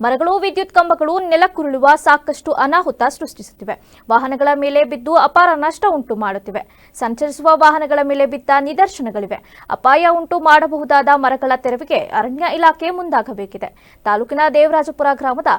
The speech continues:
ರಾಜ್ಯ ರಸ್ತೆಯ ಸಮೀಪದ ಲಕ್ಕಮ್ಮರವರ ಮನೆಯ ಮೇಲೆ ಎರಡು ಮರ ಬಿದ್ದು ಮನೆಯು ಜಖಂಗೊಂಡು ಇಬ್ಬರೂ ಕೂದಲೆಳೆ ಅಂತರದಲ್ಲಿ ಪಾರಾಗಿದ್ದಾರೆ. ಸಂಬಂಧಪಟ್ಟ ಅಧಿಕಾರಿಗಳು ಕೂಡಲೇ ಎಚ್ಚೆತ್ತು ರಸ್ತೆ ಬದಿ ಒಣಗಿರುವ, ರಸ್ತೆಗೆ ಬಾಚಿಕೊಂಡಿರುವ ಮರ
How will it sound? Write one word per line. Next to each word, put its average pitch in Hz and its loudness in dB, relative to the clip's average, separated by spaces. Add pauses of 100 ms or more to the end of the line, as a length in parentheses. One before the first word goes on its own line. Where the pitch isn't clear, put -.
ರಾಜ್ಯ 269 0
ರಸ್ತೆಯ 339 -2
ಸಮೀಪದ 320 -4 (120)
ಲಕ್ಕಮ್ಮರವರ 320 0
ಮನೆಯ 247 -4
ಮೇಲೆ 254 -8
ಎರಡು 262 0
ಮರ 349 4
ಬಿದ್ದು 349 -4
ಮನೆಯು 339 -2 (160)
ಜಖಂಗೊಂಡು 339 -2 (260)
ಇಬ್ಬರೂ 302 2
ಕೂದಲೆಳೆ 381 6
ಅಂತರದಲ್ಲಿ 339 0
ಪಾರಾಗಿದ್ದಾರೆ. 220 0 (220)
ಸಂಬಂಧಪಟ್ಟ 262 -4
ಅಧಿಕಾರಿಗಳು 269 0
ಕೂಡಲೇ 320 2
ಎಚ್ಚೆತ್ತು 302 -6 (240)
ರಸ್ತೆ 247 -4
ಬದಿ 339 -2
ಒಣಗಿರುವ, 339 0 (100)
ರಸ್ತೆಗೆ 330 -2
ಬಾಚಿಕೊಂಡಿರುವ 294 2 (340)
ಮರ 247 2